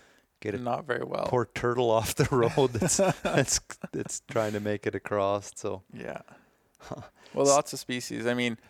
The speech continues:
Speaker 2: I, you know, I always go back to, there's a, there's a paper by, uh, Lenore Farrig from Eastern Canada, and it basically summarizes what the influence on species, or what the influence roads have on species abundance. 'Cause I think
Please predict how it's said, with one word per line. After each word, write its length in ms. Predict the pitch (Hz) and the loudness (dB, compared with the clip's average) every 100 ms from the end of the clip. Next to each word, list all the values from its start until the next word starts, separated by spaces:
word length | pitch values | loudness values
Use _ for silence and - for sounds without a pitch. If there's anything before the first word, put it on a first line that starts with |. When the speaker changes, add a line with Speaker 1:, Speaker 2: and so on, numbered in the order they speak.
| - - - | -20 -20 -8
Speaker 2:
I, 220 | - 120 - | -6 -4 -8
you 80 | 139 | -2
know, 100 | 123 | 4
I 120 | 120 | 6
always 180 | 123 127 | 6 4
go 120 | 123 | 2
back 260 | 113 110 117 | 4 4 2
to, 100 | 120 | 2
there's 300 | 110 107 107 | 2 2 2
a, 320 | 101 - - - | 2 0 -2 -4
there's 160 | 117 | -2
a 60 | 110 | -2
paper 360 | - 117 113 | -2 -2 -2
by, 540 | 113 107 104 - - 117 | 0 4 4 2 -2 -4
uh, 120 | - - | -4 -2
Lenore 380 | 117 110 110 | 0 0 0
Farrig 560 | 110 - 104 107 107 110 - _ | 0 2 4 4 2 -4 -14 _
from 180 | 113 107 | -4 -4
Eastern 280 | 113 117 | -6 -8
Canada, 580 | 113 113 107 110 117 120 - | -4 -2 0 0 -2 -2 0
and 360 | 113 110 107 - | 2 2 0 -4
it 140 | 127 113 | -4 0
basically 320 | 139 - 127 | 0 0 -4
summarizes 800 | - 120 117 113 113 117 110 - - - - - | -2 0 2 2 2 0 -2 -6 -20 -20 -20 -6
what 400 | 113 123 127 _ | 2 4 2 _
the 260 | - 117 | -2 2
influence 540 | 110 139 - 143 135 - | 2 0 -2 0 -2 -2
on 400 | 120 117 113 117 | 0 2 0 -2
species, 600 | - 123 117 120 107 123 - - | -8 -8 -8 -8 -10 -14 -20 -4
or 80 | 117 | 2
what 200 | 120 131 | 2 2
the 80 | 131 | 0
influence 420 | 120 123 117 104 | -2 -4 -6 -2
roads 280 | 113 120 113 | 2 2 2
have 240 | 104 104 | 2 2
on 140 | - 110 | 0 -6
species 380 | - 113 - - | -8 -8 -8 -8
abundance. 560 | - - - - - _ _ _ - | -4 -4 -6 -12 -16 _ _ _ 2
'Cause 240 | 156 151 | 2 4
I 100 | 143 | 0
think 320 | 139 165 - | 0 -4 -6